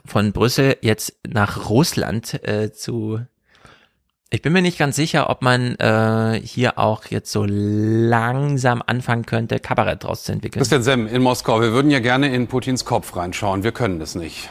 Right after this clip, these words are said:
Speaker 2: Stattdessen wird jedes Detail in diesen Tagen genau analysiert. Und es gibt tatsächlich einige Merkwürdigkeiten.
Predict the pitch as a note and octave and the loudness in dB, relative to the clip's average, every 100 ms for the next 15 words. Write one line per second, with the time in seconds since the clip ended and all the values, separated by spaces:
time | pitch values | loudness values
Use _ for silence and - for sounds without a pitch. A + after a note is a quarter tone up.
0 | - - A2+ B2 B2+ D3 A#2 A2 A2+ B2+ | -12 -2 0 2 2 2 0 -2 0 0
1 | C#3 B2+ G#2+ - A2 B2 C#3+ B2+ A2+ A#2+ | 0 0 -2 0 2 4 2 0 -2 -2
2 | A#2+ B2 A2 A2+ B2+ A#2 G#2 A2+ A2+ A2+ | 0 0 2 2 2 0 2 2 2 0
3 | G#2+ G#2 F2+ G2 B2 B2 A#2+ A#2 B2 - | 0 -2 -2 0 0 0 -4 -2 -2 -2
4 | C#3 C3+ C#3 B2+ A#2 B2 A#2 G#2+ A2+ - | -2 -2 -4 0 2 2 2 2 2 0
5 | F#2 F#2 - F#2+ F#2+ B2 | -2 -2 -2 -2 0 -2